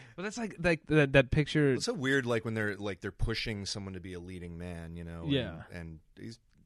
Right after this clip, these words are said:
Speaker 2: I, you know, I haven't seen that many of his movies, you know, and I can see, you know, but he could
Speaker 1: You
Speaker 2: be a
Speaker 1: di-,
Speaker 2: leading
Speaker 1: you,
Speaker 2: man
Speaker 1: you didn't go
Speaker 2: and
Speaker 1: check out Blade Trinity? <laughs>
Speaker 2: Man.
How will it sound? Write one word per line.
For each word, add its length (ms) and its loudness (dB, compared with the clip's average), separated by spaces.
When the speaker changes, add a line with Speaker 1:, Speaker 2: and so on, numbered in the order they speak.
Speaker 2:
I, 140 -12
you 120 -12
know, 100 -14
I 40 -14
haven't 220 -12
seen 540 -10
that 180 -10
many 220 -8
of 80 -10
his 180 -14
movies, 220 -10
you 80 -8
know, 140 -8
and 240 -10
I 60 -8
can 100 -12
see, 140 -6
you 80 -6
know, 80 -2
but 100 -8
he 60 -2
could 140 -4
Speaker 1:
You 60 4
Speaker 2:
be 40 4
a 40 6
Speaker 1:
di-, 40 2
Speaker 2:
leading 180 4
Speaker 1:
you, 100 8
Speaker 2:
man 80 0
Speaker 1:
you 60 6
didn't 160 4
go 60 4
Speaker 2:
and 80 2
Speaker 1:
check 140 2
out 180 2
Blade 240 2
Trinity? 420 0
<laughs> 80 0
Speaker 2:
Man. 380 -4